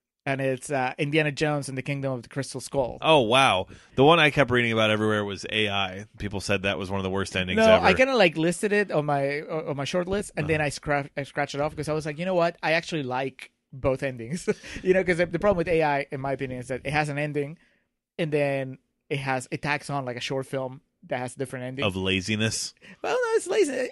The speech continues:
Speaker 1: Um, you know, 'cause that, that ending as a, as, as its own thing, I think it's a, kind of like a sweet story.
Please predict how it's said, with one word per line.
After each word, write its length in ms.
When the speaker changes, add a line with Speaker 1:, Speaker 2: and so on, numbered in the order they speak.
Speaker 1:
Um, 140
you 140
know, 100
'cause 100
that, 220
that 160
ending 320
as 200
a, 240
as, 320
as 100
its 160
own 160
thing, 400
I 100
think 180
it's 160
a, 60
kind 140
of 80
like 160
a 40
sweet 380
story. 540